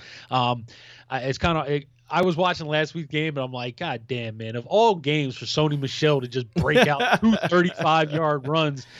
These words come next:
Speaker 1: He ain't
Speaker 2: Yep.
Speaker 1: never had a thirty-five-yard run in his career, and he has two last week in one game.
Speaker 2: Yep.
Speaker 1: Like, of all games for this dude to break out two thirty-five-yard runs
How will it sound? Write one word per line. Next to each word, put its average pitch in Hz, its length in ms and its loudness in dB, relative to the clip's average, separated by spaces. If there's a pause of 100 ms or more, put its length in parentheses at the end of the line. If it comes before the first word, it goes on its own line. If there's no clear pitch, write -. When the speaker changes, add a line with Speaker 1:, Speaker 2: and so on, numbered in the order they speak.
(100)
Speaker 1:
He 233 120 2
ain't 208 100 2
Speaker 2:
Yep. - 0 -
Speaker 1:
never 202 200 2
had 180 120 4
a 165 40 0
thirty-five-yard 170 800 2
run 156 160 0
in 143 80 -2
his 135 140 -6
career, 131 480 -4
and - 360 -12
he 135 60 0
has 120 140 -2
two 185 440 0
last 127 300 -4
week 131 220 -6
in 120 120 -6
one 123 220 -2
game. 113 360 -2 (200)
Speaker 2:
Yep. 123 140 -8
Speaker 1:
Like, 151 160 0
of 185 100 -4
all 294 240 -8
games 160 380 -2
for 139 80 -4
this 147 160 -4
dude 143 180 -2
to 127 80 -2
break 131 280 0
out 110 200 -10
two 196 280 6
thirty-five-yard 139 840 0
runs 127 360 -2